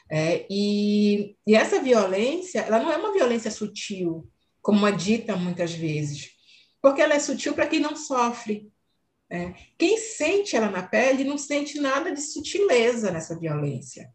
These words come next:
Então, não dá pra continuar afirmando que ela é sutil, porque ela não é. Não é uma violência escondida. É, ela é uma violência muito explícita. E no atual momento em que a gente vive, ela tá mais explícita ainda. É,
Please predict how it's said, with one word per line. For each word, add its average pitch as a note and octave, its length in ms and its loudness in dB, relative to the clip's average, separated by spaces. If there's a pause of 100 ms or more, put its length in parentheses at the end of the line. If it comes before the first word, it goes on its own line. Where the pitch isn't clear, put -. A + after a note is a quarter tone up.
(300)
Então, A#3 160 6
não D#4+ 160 0
dá B3 160 2
pra C4+ 180 -2
continuar G#3+ 340 -2
afirmando F3+ 440 -4
que - 80 -6
ela E3+ 140 0
é D#3+ 100 -2
sutil, D#3+ 380 -8
porque A#3 100 -12
ela C4 120 -2
não D4+ 220 -4
é. F#3+ 300 -4 (320)
Não A3 160 4
é A3+ 60 6
uma E4+ 140 0
violência A3+ 440 2
escondida. E3 880 -4 (540)
É, D3+ 280 -6
ela D#3+ 220 6
é E3 60 8
uma G#3+ 160 2
violência G#3+ 480 0
muito A3+ 260 -4
explícita. A#3 720 -4
E F3+ 40 0
no F#3+ 100 -4
atual G#3+ 200 2
momento A#3 380 0
em A#3+ 40 -6
que A#3+ 80 2
a A#3+ 60 2
gente B3 220 -4
vive, A#3+ 240 0
ela C4 140 2
tá C4+ 160 -2
mais C4+ 340 0
explícita C#4+ 720 -4
ainda. A#3 600 -2 (560)
É, D#3+ 380 -8